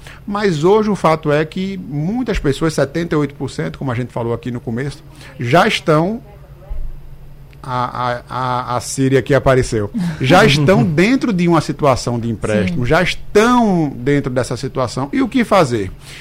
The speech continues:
Speaker 1: Então, essas pessoas sabem que hoje podem recorrer ao judiciário, podem contestar esses juros. Esses juros, eles não são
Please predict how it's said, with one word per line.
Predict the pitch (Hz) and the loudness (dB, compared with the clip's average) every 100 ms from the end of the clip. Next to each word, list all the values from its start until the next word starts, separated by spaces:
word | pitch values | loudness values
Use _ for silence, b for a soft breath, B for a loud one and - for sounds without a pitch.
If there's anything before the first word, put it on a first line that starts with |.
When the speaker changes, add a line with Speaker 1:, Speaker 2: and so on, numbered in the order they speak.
| B - | B -10
Speaker 1:
Então, | 127 170 185 B B | 0 0 0 B B
essas | 135 160 151 | -4 -4 -2
pessoas | 156 165 160 | -2 0 -2
sabem | - 156 147 165 185 196 B B B | -2 0 2 2 0 -4 B B B
que | - 156 | 2 6
hoje | 139 147 151 185 - B B - - | 8 8 6 2 -4 B B -10 2
podem | 202 226 202 170 | 6 6 4 4
recorrer | 151 139 139 117 113 113 - - | 4 4 2 4 2 0 -6 -10
ao | - 143 | 2 2
judiciário, | 127 123 120 - 113 120 127 | 4 0 -4 -2 0 2 0
podem | 139 165 175 165 | -2 -2 -2 -4
contestar | 156 147 139 123 123 | -4 -2 -2 -2 -2
esses | 123 - 107 | -2 -4 -6
juros. | 113 131 131 | -4 -2 -2
Esses | 143 - 143 | -2 -2 -2
juros, | 131 147 143 | 0 0 -2
eles | 139 147 139 | -2 -2 0
não | 165 180 | 0 0
são | - 165 175 151 | 0 2 4 2